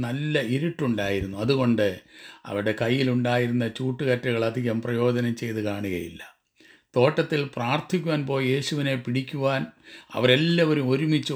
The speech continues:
ഓടിയടുത്തു. ആ കോലാഹലത്തിൻ്റെ ഇടയിലാണ് തൻ്റെ കഴുത്തിന് നേരെ മിന്നൽ വേഗത്തിൽ പാഞ്ഞു വരുന്ന ഒരു വാൾ അരണ്ട വെളിച്ചത്തിൽ മൽക്കോസ് കാണുവാനിടയായി തീർന്നു. ആ വാളിൻ്റെ മുൻപിൽ നിന്ന് അതിവേഗത്തിൽ അവൻ ഒഴിഞ്ഞു മാറിയില്ല,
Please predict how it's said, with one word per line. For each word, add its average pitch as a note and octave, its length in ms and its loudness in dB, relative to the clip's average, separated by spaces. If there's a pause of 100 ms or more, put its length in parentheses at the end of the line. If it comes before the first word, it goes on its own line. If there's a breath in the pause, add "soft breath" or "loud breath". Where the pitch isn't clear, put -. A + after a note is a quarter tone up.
ഓടിയടുത്തു. C3+ 800 -2 (600 loud breath)
ആ G#2+ 80 -2 (140)
കോലാഹലത്തിൻ്റെ B2 800 2
ഇടയിലാണ് B2 680 2 (560 loud breath)
തൻ്റെ A2+ 300 2 (100)
കഴുത്തിന് C#3+ 540 2
നേരെ B2 280 2 (140)
മിന്നൽ D3+ 640 4
വേഗത്തിൽ B2+ 480 0 (120)
പാഞ്ഞു C3 560 -2
വരുന്ന B2 380 2
ഒരു A#2 240 0
വാൾ B2 340 2 (560 loud breath)
അരണ്ട B2+ 520 2
വെളിച്ചത്തിൽ A#2+ 680 2 (680 soft breath)
മൽക്കോസ് A2+ 540 -2
കാണുവാനിടയായി G2 840 -2
തീർന്നു. F2 340 -16
ആ A#2 200 2
വാളിൻ്റെ D3+ 540 2
മുൻപിൽ C#3 460 0
നിന്ന് D3 300 2 (420 loud breath)
അതിവേഗത്തിൽ F3 840 2
അവൻ B2 160 2
ഒഴിഞ്ഞു D3 340 2
മാറിയില്ല, B2 340 0